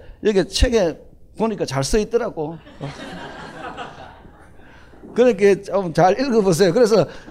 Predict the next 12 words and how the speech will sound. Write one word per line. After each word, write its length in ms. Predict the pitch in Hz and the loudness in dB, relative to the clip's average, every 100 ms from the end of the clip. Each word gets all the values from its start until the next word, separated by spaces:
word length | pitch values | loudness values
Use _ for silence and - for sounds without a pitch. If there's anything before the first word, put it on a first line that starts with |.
| - | -4
그걸 380 | 208 226 208 190 | 2 4 4 4
이제 100 | 175 165 143 - - - - 180 | 4 4 2 -8 -16 -16 -8 -2
하는데, 600 | 214 208 208 156 85 87 - - - - - - - - - - | 0 4 6 6 2 -8 -18 -20 -20 -18 -18 -20 -20 -20 -18 -2
오늘은 920 | 262 269 240 185 160 190 175 131 117 | 2 4 6 4 4 4 2 0 -4
특히 680 | - - 247 233 180 127 - - - - - - - - - - - - - - - - - | -10 -4 0 2 2 0 -6 -16 -20 -20 -20 -20 -20 -20 -20 -20 -20 -20 -20 -20 -20 -20 -10
그 240 | 175 175 | -6 -2
여기 220 | 185 196 165 | 0 0 0
벙커원에서는 1200 | 196 220 208 214 208 165 175 165 156 151 143 135 - | -2 0 2 2 0 -4 -2 0 0 0 -2 -6 -6
어떻게 340 | 165 208 185 165 - 139 - - - | -4 -2 -4 -4 -10 -20 -20 -20 -12
생각을 360 | 170 170 170 | -6 -2 0
하냐 180 | 165 160 | 0 -2
하니까, 500 | 151 151 139 143 135 | -4 -4 -2 -2 -4